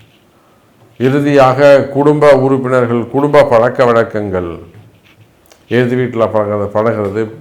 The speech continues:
பின்னாடி வீட்டுல பழகுறது, அப்போ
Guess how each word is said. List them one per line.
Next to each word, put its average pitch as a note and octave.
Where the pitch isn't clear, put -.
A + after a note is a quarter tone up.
பின்னாடி C#3
வீட்டுல A2
பழகுறது, G#2+
அப்போ B2+